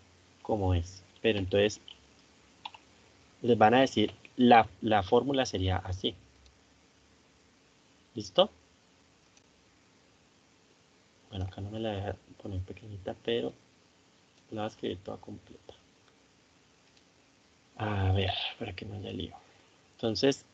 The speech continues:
sería la velocidad, ¿cierto? Final menos la velocidad inicial, ¿sí? Que es la misma vaina que estábamos viendo ahorita,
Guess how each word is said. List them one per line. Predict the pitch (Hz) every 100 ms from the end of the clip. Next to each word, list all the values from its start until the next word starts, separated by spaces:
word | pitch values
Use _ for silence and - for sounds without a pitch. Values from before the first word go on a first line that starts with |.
| _ -
sería | - 113 107 95 -
la | 117 113 113
velocidad, | 113 107 101 - 110 110 139 196 _ _ _ _ _
¿cierto? | - 123 113 - 165 - _
Final | - 160 160 139 160 - _ _ _ _ _ _ _ _ _ -
menos | 110 127 143 139 160 - - _ -
la | 117 113
velocidad | 104 98 92 - 90
inicial, | 90 95 - 151 - _ _ _ _ -
¿sí? | 202 214 _ _ _ -
Que | 175
es | 170 - - -
la | 170 185
misma | 196 196 190 190
vaina | 185 185
que | 180
estábamos | 156 - 117 131 117
viendo | 107 104 110
ahorita, | 113 92